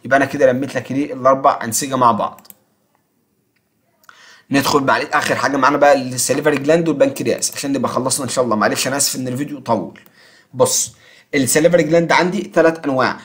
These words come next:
كان عندي سيريس، ميوكس، وميكسد. السيريس دي بيبقى لونها غامق بنفسجي كده، تمام؟ الميوكس بيبقى لون فاتح عشان ال-، الميو-، المخاط بيدوب. قال لك في نوع ميكسد يبقى هيبقى في جزء فاتح وجزء غامق،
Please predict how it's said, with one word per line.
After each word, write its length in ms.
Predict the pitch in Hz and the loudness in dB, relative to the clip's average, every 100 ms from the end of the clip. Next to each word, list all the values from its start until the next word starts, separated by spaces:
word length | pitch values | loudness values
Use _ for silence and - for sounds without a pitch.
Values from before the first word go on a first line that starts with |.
| _ | _
كان 120 | - 135 | 0 2
عندي 260 | 156 151 | 2 0
سيريس، 540 | - 170 185 185 - 151 | 2 6 6 4 0 4
ميوكس، 460 | 165 185 - - | 4 4 2 2
وميكسد. 360 | 131 117 - - - - | -4 -4 -6 -8 -20 0
السيريس 380 | 151 - 233 226 | 2 4 6 6
دي 140 | - 214 | 4 2
بيبقى 240 | 175 175 | 4 4
لونها 380 | 208 214 202 - | 4 2 0 -4
غامق 280 | 147 156 139 | 4 4 4
بنفسجي 500 | 131 143 - 196 165 | 0 0 2 0 -2
كده، 220 | - 139 | 0 -2
تمام؟ 400 | - - 139 180 180 - - | -2 -2 2 2 0 -8 0
الميوكس 460 | 160 202 240 208 185 | 4 6 6 4 0
بيبقى 160 | 185 | 2
لون 100 | 208 | 2
فاتح 220 | 208 214 | 2 -2
عشان 200 | - 185 | -4 0
ال-، 380 | 175 165 156 156 | 0 0 0 4
الميو-، 500 | 151 147 147 175 190 | 6 6 4 0 4
المخاط 500 | 156 151 151 151 190 | 6 6 4 4 2
بيدوب. 480 | 170 160 156 147 - - - | 4 4 6 4 2 -12 0
قال 120 | 202 220 | 6 6
لك 140 | 208 | 6
في 140 | 208 | 2
نوع 160 | 220 196 | 2 4
ميكسد 360 | 220 220 226 180 | 4 2 2 2
يبقى 220 | 147 151 | 2 2
هيبقى 220 | 180 190 | 2 0
في 120 | 208 | -4
جزء 240 | 196 175 170 | -2 0 0
فاتح 240 | 202 170 | -2 -2
وجزء 420 | 165 190 196 160 | 0 0 -2 -2
غامق، 280 | 139 127 | -2 -2